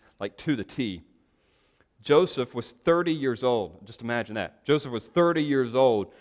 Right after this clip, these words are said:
when he entered the service of Pharaoh, king of Egypt.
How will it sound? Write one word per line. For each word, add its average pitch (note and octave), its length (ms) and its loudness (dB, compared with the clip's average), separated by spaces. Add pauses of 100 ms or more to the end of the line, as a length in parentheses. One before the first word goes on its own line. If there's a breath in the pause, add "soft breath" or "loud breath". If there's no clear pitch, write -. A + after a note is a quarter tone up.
(120)
when D#3 140 0
he C#3+ 120 0
entered D#3 220 2
the B2 60 -8
service C#3+ 440 2
of A2+ 80 -6
Pharaoh, A#2+ 640 2 (160)
king D3+ 220 -4
of A2+ 100 -4
Egypt. A2+ 400 -6